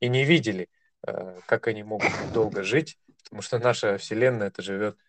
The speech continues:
всего лишь почти четырнадцать миллиардов лет. Вот. А, ну и внутри звёзд, э, происходят, э, различные процессы. Вот если касаемо нашего Солнца, то,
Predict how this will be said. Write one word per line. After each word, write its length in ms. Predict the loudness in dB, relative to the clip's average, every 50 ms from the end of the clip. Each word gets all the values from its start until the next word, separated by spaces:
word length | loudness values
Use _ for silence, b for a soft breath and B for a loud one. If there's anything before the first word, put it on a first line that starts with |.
| _ _
всего 280 | -16 -8 -6 0 0 0
лишь 180 | 0 0 -4
почти 280 | -6 -8 -8 -6 -10 -10
четырнадцать 520 | -12 -10 -4 -4 -4 -2 -4 -8 -10 -10
миллиардов 460 | -6 0 2 2 2 0 -2 -8 -8 -8
лет. 180 | -8 -8 -8 _ _ _ _ _ _ _ _ _ _ _ _ _ _ _ _ _ _ -16
Вот. 340 | -8 -2 0 0 0 0 -2 _ _ _ _ _ _ _ _ -10 -6
А, 500 | -2 0 2 2 4 4 4 4 2 2 2
ну 160 | 4 6 8
и 240 | 10 10 10 10 8 8 6 -8 _ _ _ _ _ _ _ -4
внутри 520 | -2 0 4 6 4 6 6 4 4 4 4
звёзд, 460 | 4 6 8 8 8 6 4 -2 0
э, 200 | 2 2 2 2
происходят, 640 | 4 6 6 6 6 8 10 12 12 12 10 8 4
э, 140 | 6 6 8 8
различные 720 | 6 4 2 2 0 -2 -6 -8 -4 -4 -2 0 -2 -2
процессы. 760 | 0 2 2 2 4 6 6 6 6 4 0 -2 -2 -2 -6 _ _ -4
Вот 200 | -2 -2 0 0
если 220 | -2 -2 -2 -4 0
касаемо 480 | 0 0 4 8 8 8 8 8 6
нашего 340 | 6 6 4 4 6 4 4
Солнца, 380 | 6 8 6 6 6 4 0 -2
то, 320 | 6 8 10 10 10 8